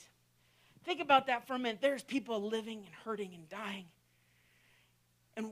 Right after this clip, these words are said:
what I did was create an opportunity to create a connection. My anxiety went through the roof when I pushed create ad on that video. I'm like, "Here we go." 'Cause I've had naysayers on videos before, and it's really annoying. <laughs>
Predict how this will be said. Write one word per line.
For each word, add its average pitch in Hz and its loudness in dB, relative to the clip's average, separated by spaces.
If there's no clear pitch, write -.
what 240 -2
I 226 2
did 214 0
was 196 -10
create 220 -2
an 202 -8
opportunity 208 -8
to 208 -12
create 196 -14
a 175 -20
connection. - -10
My 277 2
anxiety 226 0
went 208 -6
through 240 -10
the 180 -10
roof 233 0
when 190 -8
I 165 -14
pushed - -8
create 185 -4
ad 170 2
on 156 -2
that 156 -10
video. 170 -8
I'm 175 -12
like, 165 -16
"Here 196 -10
we 208 -12
go." 233 -16
'Cause 214 -10
I've 285 2
had 214 0
naysayers 160 -12
on 165 -12
videos 160 -12
before, 156 -20
and 151 -20
it's 165 -18
really 170 -6
annoying. 156 -16
<laughs> 339 6